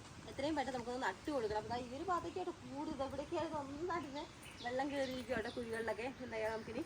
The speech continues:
അധികം വൈകാതെ തന്നെ ആ ഒരു പണിയിലേക്കൊക്കെ ഒന്ന് കടക്കണം.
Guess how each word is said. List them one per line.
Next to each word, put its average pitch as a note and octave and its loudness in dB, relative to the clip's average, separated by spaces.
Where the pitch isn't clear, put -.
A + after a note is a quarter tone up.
അധികം G#4+ 0
വൈകാതെ B4 12
തന്നെ A#4+ 12
ആ A#4 12
ഒരു A4 12
പണിയിലേക്കൊക്കെ F#3+ 4
ഒന്ന് F#3 2
കടക്കണം. C#3+ -2